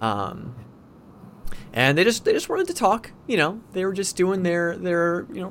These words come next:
private investigation stuff. Um, but it's, I, I'm, I'm glad that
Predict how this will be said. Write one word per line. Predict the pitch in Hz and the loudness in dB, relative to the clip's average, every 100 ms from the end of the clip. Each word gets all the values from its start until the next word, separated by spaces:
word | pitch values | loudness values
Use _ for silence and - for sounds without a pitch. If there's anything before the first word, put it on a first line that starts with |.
| - | -6
private | - 165 156 165 | 2 4 4 0
investigation | 151 160 - 185 143 135 147 135 | -2 -2 -4 -4 -4 -4 -6 -8
stuff. | - 135 156 - - - - - - - | -2 0 0 -4 -20 -20 -20 -20 -20 -6
Um, | 117 107 101 104 113 - - - - - | -2 0 -2 -6 -12 -16 -20 -20 -20 2
but | 165 | 6
it's, | 170 - - - - - - | 6 4 -6 -12 -20 -20 -12
I, | - - | -6 2
I'm, | 151 156 - - - - | 2 0 -8 -20 -20 -6
I'm | 139 139 | -4 0
glad | 143 156 202 175 | 4 6 6 4
that | 156 139 | 4 4